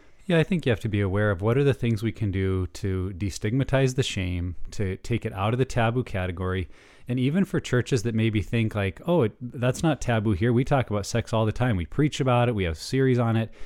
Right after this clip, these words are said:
But if, if it's mostly been from the platform down, you need to recognize there's still a really high potential for shame, because when we preach on sex in the church, when we preach on purity and pornography,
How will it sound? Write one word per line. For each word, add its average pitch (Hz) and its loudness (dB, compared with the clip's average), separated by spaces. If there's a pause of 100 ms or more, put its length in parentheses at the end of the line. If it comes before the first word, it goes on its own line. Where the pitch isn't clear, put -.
(440)
But 123 2
if, - 0
if 123 0
it's 123 -2
mostly 156 2
been 113 2
from 98 -2
the 92 -2
platform 104 -2
down, 110 0
you 117 -2
need 165 2
to 156 -2
recognize 110 0
there's 95 -4
still 117 -2
a 98 0
really 110 2
high 101 0
potential 101 -4
for 87 -6
shame, 123 0
because 98 -2 (380)
when 139 4
we 180 4
preach - 0
on 107 0
sex 113 -2
in 98 0
the 95 -2
church, 90 -2
when 98 0
we 90 -2
preach 151 -2
on 117 0
purity 113 0
and 98 -4
pornography, 104 2